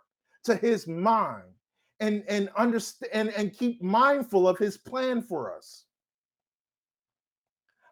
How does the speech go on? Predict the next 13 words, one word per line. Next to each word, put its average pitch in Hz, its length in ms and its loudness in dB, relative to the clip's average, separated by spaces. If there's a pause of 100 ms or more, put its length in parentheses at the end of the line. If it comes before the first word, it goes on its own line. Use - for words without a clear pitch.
But 214 200 6
when 220 180 2
you 202 140 0
stop, 233 680 0 (400)
it's 202 200 8
possible 254 580 2
for 175 160 -6
you 170 140 -4
to 170 60 -2
forget. 190 420 -2 (2500)
It's 202 180 8
just 247 240 4
like 233 280 6